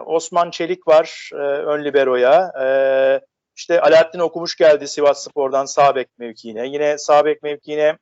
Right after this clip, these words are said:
e, şey de geldi, e, notuma almamışım ben.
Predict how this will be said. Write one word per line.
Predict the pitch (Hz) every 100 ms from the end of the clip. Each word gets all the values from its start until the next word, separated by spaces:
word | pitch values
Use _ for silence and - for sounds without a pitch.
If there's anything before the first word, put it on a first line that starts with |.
| _ _ _ _ -
e, | 135 139 139 131
şey | 156 156
de | 143
geldi, | 131 117 110
e, | 117 - 120 123 123 123 123 123 123 123 120 127 127 127 120 _ _ _ _ _ _ _ -
notuma | 135 131 _ 131 135
almamışım | 135 135 135 131 127 127 123 - 131 120
ben. | 131 196